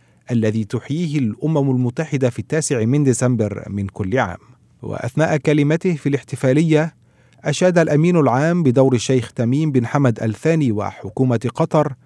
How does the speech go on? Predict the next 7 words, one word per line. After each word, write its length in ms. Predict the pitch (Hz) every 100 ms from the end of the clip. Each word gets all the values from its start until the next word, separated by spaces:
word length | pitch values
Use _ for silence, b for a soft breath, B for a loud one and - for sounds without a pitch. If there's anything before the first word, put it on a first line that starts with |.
| b b -
لدعمهما 800 | 123 160 165 185 196 185 165 156
للجهود 480 | 135 147 135 165
الدولية 600 | 151 135 135 190 120 82 _ _ _
في 180 | - 95
مجال 420 | 78 101 131 127
مكافحة 500 | 123 - 117 143 135 135
الفساد 680 | 123 131 139 165 180 165